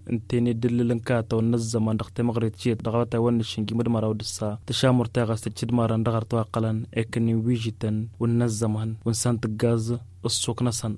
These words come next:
دغتي زارا قاسا تكانن في ليمان نتيجيز دفر تميرتا تجين دغا السوق إيدا قوادين قلن أرتن سانغاسا أرانتن غالاك ستيغت. أغواروا تخلق دو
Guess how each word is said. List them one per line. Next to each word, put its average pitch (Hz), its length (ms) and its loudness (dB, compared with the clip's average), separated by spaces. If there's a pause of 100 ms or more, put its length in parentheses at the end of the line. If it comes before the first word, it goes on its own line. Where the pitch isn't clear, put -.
دغتي 120 280 -2
زارا 123 260 4
قاسا 117 560 -2
تكانن 120 640 2 (220)
في - 260 0
ليمان 123 440 4
نتيجيز 113 500 0
دفر 110 300 -6
تميرتا 117 760 0 (160)
تجين 120 280 2
دغا 120 160 2
السوق 113 460 -2 (140)
إيدا 120 180 6
قوادين 117 340 2
قلن 113 720 0 (120)
أرتن 113 320 -2
سانغاسا 113 760 -2 (120)
أرانتن 117 380 2
غالاك 113 360 2
ستيغت. 107 420 -2 (100)
أغواروا 113 560 4
تخلق 117 400 -2
دو 113 280 0